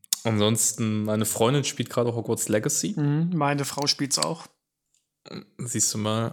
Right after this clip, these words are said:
Speaker 1: und da, äh, darf ich da manchmal aushelfen beim Questen. Und ansonsten habe ich jetzt, äh, mir endlich vorgenommen, mal Fire Emblem,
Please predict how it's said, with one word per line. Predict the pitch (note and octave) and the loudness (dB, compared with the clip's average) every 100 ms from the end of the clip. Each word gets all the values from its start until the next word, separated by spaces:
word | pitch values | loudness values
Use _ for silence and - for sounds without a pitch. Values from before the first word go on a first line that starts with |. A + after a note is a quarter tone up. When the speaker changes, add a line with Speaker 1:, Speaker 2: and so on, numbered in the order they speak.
| - | -2
Speaker 1:
und | A2 G2+ G2+ - - | 0 2 0 -2 2
da, | G#2 G2+ G#2 G#2 G#2+ G#2 G2+ G2+ | 4 4 4 2 2 2 4 2
äh, | G2+ | 0
darf | G2+ G#2+ | 0 0
ich | G#2+ | 2
da | G#2 | 0
manchmal | G#2+ G2+ A2 G2+ G2+ | -2 -4 -2 0 0
aushelfen | G2 A2+ - A2 - G#2+ | 0 -2 0 0 0 -2
beim | G#2+ G#2 G#2 G#2 G#2 - | 0 0 -2 -4 -8 -6
Questen. | - A#2 - - A#2+ A#2 A#2+ - _ - - - - _ | 0 2 0 -2 -4 -4 -6 -16 _ -20 -20 -20 -20 _
Und | A#2 G#2 G2+ G2+ - - | -2 0 0 -2 -4 -6
ansonsten | G#2+ G2+ G#2+ - - G2+ G2+ G2+ G#2+ | -2 -2 0 -2 -2 -2 0 -2 -2
habe | A2 | -4
ich | G#2+ - | -4 -4
jetzt, | G2+ - | -4 -4
äh, | A2+ A2 - | -4 -8 -4
mir | G2+ - | -4 -4
endlich | G#2 G#2+ - | -6 -8 -8
vorgenommen, | - A2+ G#2+ G#2 G#2 | -4 -2 -2 -2 0
mal | G2+ | -2
Fire | G2+ - B2+ | -2 0 0
Emblem, | G2 G2 G2 G2 F#2+ | 0 -4 -4 -4 -6